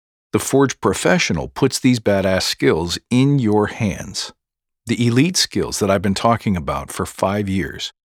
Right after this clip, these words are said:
the elite skills that I've already tested in the Forge, the skills that you've been craving but unable to get for years. And in twelve short weeks, I'll take you through my exclusive four-pillar system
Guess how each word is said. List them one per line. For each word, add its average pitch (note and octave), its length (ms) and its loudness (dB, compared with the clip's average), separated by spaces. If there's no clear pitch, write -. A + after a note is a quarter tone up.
the A#2+ 200 4
elite C3 340 2
skills - 540 -4
that - 100 0
I've A#2 140 2
already C3 240 2
tested - 640 -2
in F#2 140 -4
the E2 80 -8
Forge, - 600 -12
the E2+ 200 -4
skills - 480 2
that C3 160 2
you've F#2+ 440 -2
been D#3 220 0
craving D3 720 -2
but G2 280 0
unable C#3 340 4
to C#3+ 140 0
get C3+ 380 2
for - 180 -8
years. E2+ 600 -6
And A2+ 120 4
in G2 100 2
twelve A#2 580 0
short G2 440 0
weeks, - 400 -6
I'll G#2+ 100 4
take C#3 300 0
you D#3+ 80 0
through B2+ 240 0
my G#2+ 160 4
exclusive A2 800 -2
four-pillar A2 800 -2
system - 520 -4